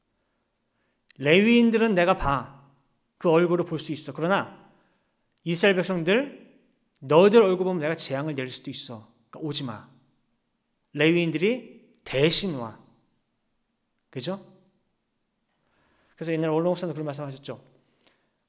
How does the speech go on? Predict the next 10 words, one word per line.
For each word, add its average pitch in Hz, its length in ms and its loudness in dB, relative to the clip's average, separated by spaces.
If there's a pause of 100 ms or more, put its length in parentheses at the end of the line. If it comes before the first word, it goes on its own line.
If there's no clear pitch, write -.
어떤 165 340 -8
버스를 233 320 -2
탔어. - 380 -12 (600)
근데 160 360 -10
버스가 220 380 -4
가다가 139 260 -10
사고 196 300 -6
날 165 320 -6 (260)
그게 160 200 -8
있었어. 131 440 -10